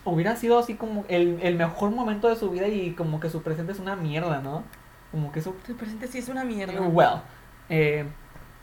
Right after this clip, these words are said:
Speaker 1: y curioso cómo ahora se, se junta con gente menor que ella.
Speaker 2: Con la chaviza.
Speaker 1: Con la chaviza, como quien diría. Y luego ni la pela
Speaker 2: No.
Speaker 1: tampoco. Eh,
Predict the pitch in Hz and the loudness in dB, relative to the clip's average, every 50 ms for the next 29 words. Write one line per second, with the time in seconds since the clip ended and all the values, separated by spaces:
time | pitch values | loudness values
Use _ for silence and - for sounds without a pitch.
0 | - - - - 196 202 - - 214 208 202 208 220 247 262 294 285 - 285 294 | -20 -20 -12 -4 -2 -2 0 2 4 4 6 8 8 10 10 8 8 4 2 4
1 | - 269 254 254 262 254 240 240 254 269 - 262 - - 220 - - 214 214 233 | 8 8 8 8 10 10 10 12 10 8 4 0 -2 -2 -2 -2 -2 -2 0 0
2 | 208 202 208 247 240 226 208 196 202 - - 214 202 202 196 226 220 226 240 269 | 0 0 2 2 2 2 2 0 -2 -2 -2 -2 -2 0 0 2 2 2 0 -2
3 | - - - - - - - - - - - - - 160 151 139 143 170 226 - | -4 -10 -16 -20 -20 -20 -20 -20 -20 -20 -14 -4 0 0 2 4 6 6 6 6
4 | 415 349 320 302 285 269 254 240 220 233 240 247 262 285 269 - - 185 175 170 | 6 6 8 8 10 10 10 10 10 8 8 8 6 2 -2 -6 -8 -8 -8 -8
5 | 180 185 202 208 - - 277 294 330 330 175 165 160 165 165 - 170 160 160 160 | -10 -12 -14 -16 -16 -14 -14 -10 -6 -4 0 0 0 2 4 4 4 4 4 2
6 | 170 196 202 - 233 233 233 190 175 170 165 165 160 151 151 151 151 156 156 175 | 0 0 0 0 0 2 0 -2 -2 -2 -2 -2 0 0 2 2 2 2 0 0
7 | 208 - - - - - - - - - - - 196 165 160 143 165 170 180 170 | -2 -4 -6 -12 -18 -20 -20 -20 -20 -12 -6 -2 2 2 2 2 2 0 0 0
8 | 147 151 - - - 185 - - - - 196 202 208 202 208 170 - 147 147 160 | 0 -2 0 2 2 2 2 2 0 -8 -8 -8 -4 0 2 2 2 2 0 -2
9 | 160 156 - - - - - - - - - - - - 190 180 170 170 170 170 | -2 -2 -4 -8 -10 -12 -14 -14 -14 -14 -14 -10 -4 0 2 2 4 4 2 0
10 | 170 170 170 175 | 0 -2 -4 -4